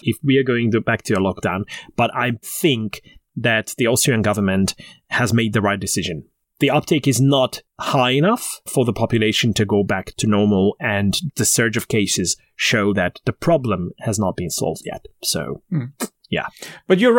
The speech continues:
Speaker 2: right that there will probably be a lot of pushback and, and hell to pay in, in Austria
Speaker 1: Oh,
Speaker 2: because
Speaker 1: exactly.
Speaker 2: of these new, uh, we just, this is not a news segment actually, but just gonna mention that we've had seen riot in the Netherlands, in, in Belgium,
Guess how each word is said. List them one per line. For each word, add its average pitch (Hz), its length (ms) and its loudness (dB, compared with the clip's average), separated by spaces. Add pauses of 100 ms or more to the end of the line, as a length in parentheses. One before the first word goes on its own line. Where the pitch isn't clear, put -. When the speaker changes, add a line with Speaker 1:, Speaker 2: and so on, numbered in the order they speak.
Speaker 2:
right 190 140 2
that 151 200 2
there 190 140 6
will 180 160 6
probably 147 480 2
be 147 220 2
a 131 80 4
lot 147 340 6
of 131 180 -2
pushback 131 580 0
and, 123 220 -4
and 120 360 -2
hell 127 220 0
to 147 120 -4
pay 123 440 0
in, 123 200 -2
in 123 240 -2
Austria 127 480 0
Speaker 1:
Oh, 95 80 2
Speaker 2:
because 143 320 4
Speaker 1:
exactly. 151 100 2
Speaker 2:
of 135 40 0
these 131 280 2
new, 135 200 4 (400)
uh, - 120 2
we 175 160 -2
just, 180 300 2 (260)
this 190 160 4
is 160 120 2
not 160 180 4
a 156 80 4
news 151 260 2
segment 143 380 2
actually, 139 400 -2
but 127 320 -2 (120)
just 139 220 -2
gonna 135 160 0
mention 135 600 0
that 120 140 -6
we've 120 140 -4
had 135 240 -2
seen 131 280 0
riot 127 460 0
in 127 260 2
the 120 120 0
Netherlands, 123 800 0
in, 113 320 0
in 113 240 -2
Belgium, 127 520 0